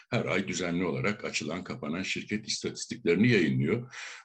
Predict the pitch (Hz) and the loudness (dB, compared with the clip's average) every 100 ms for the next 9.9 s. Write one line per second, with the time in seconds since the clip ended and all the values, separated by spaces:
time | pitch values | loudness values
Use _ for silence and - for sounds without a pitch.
0 | 82 80 76 87 139 143 - 101 - 80 | 2 4 4 2 2 2 2 0 0 -2
1 | 67 73 65 67 - 73 62 65 82 110 | 0 -2 -2 -4 -4 -6 -2 0 0 0
2 | - - - - 90 104 95 - 92 76 | -6 -18 -18 -2 4 4 4 2 0 -2
3 | - - 71 73 78 - 80 71 85 80 | -4 -4 -4 -4 -4 -2 -4 0 -2 0
4 | 95 80 - _ 76 69 65 - 76 73 | 0 -2 -6 _ -4 -2 -2 -2 -4 -2
5 | - 107 - - _ - 82 73 73 104 | -2 -2 -4 -10 _ -2 0 0 2 2
6 | 85 76 71 71 80 80 85 73 73 98 | 2 0 -2 -2 -2 -4 -4 -4 -2 -2
7 | 85 67 76 69 65 60 71 71 98 117 | -2 -4 -2 -2 -2 -4 -4 -4 -2 -2
8 | 123 69 71 87 135 127 104 - 67 - | -2 -6 -4 0 2 0 -2 -4 -8 -6
9 | - - - - 131 127 131 139 143 | 0 0 2 -2 -2 -4 -2 0 0